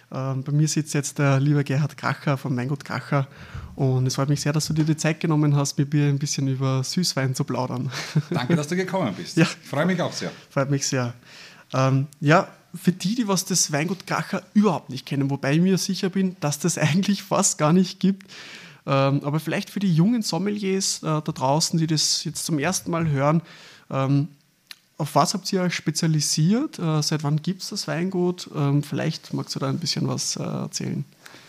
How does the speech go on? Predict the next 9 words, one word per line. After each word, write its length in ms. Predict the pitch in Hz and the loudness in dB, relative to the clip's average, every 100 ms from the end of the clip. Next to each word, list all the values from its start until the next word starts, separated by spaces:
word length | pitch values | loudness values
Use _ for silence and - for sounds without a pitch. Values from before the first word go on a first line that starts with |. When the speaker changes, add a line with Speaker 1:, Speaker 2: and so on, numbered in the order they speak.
| - - - | -20 -20 -18
Speaker 2:
Äh, 100 | 95 | -10
uns 240 | 120 147 147 | -4 -2 0
gibt's 240 | 180 180 | -2 0
seit, 120 | 185 | -2
seit 440 | - - - 143 143 | 0 -2 -2 -2 0
neunzehnhundertneunundfünfzig. 1200 | 143 143 127 107 147 151 156 147 - 208 - 151 | 0 2 0 2 0 0 -2 -2 -6 -6 -6 -8
Ich 100 | 143 | -4
bin 160 | 139 | -4
die 220 | 131 135 | -2 -4